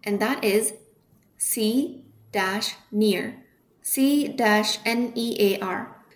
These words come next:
This is a closer rendering for the purposes of today's podcast. It's the same concept, just worded a different way. Circumstances that are outside of us, inert,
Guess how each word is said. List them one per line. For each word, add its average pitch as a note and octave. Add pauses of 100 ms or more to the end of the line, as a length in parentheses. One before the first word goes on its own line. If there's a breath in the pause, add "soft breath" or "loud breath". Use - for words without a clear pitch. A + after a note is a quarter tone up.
This C#4
is C4
a A#3
closer B3
rendering G#3
for G#3
the G3
purposes B3
of G#3+
today's G#3
podcast. - (180)
It's C4+
the C#4+
same B3
concept, B3+
just -
worded G#3
a F#3+
different F#3
way. - (260)
Circumstances A#3
that A3
are G#3
outside G3+
of -
us, A#3
inert, G#3